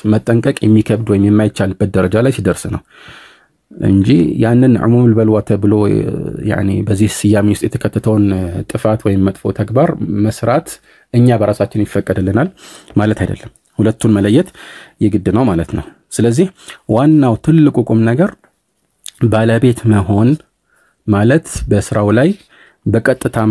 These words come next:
ይሁን በተዘዋዋሪ መሳተፍ ማለት ስለሆነ፣ እ፣ ልዩነታቸውን ማወቅ ያስፈልጋልና፣ እ፣ በወለድ ለምሳሌ ባንክ ውስጥ፣ እ፣ የሚያስቀምጡ እና ወለዱን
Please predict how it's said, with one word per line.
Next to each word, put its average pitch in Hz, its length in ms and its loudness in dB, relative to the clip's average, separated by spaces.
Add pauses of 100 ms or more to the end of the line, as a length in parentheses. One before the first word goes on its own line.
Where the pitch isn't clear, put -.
ይሁን 117 280 4
በተዘዋዋሪ 104 580 0 (240)
መሳተፍ 107 500 -2
ማለት 98 280 -2
ስለሆነ፣ 120 380 0 (720)
እ፣ 98 100 -2 (680)
ልዩነታቸውን 104 800 2 (120)
ማወቅ 98 260 0
ያስፈልጋልና፣ 104 680 -2 (400)
እ፣ 95 120 -2 (800)
በወለድ 104 520 2
ለምሳሌ 90 500 -2 (600)
ባንክ 98 320 -2
ውስጥ፣ - 320 -4
እ፣ 90 100 -4 (1000)
የሚያስቀምጡ 98 840 0 (920)
እና 95 200 2 (140)
ወለዱን 98 460 0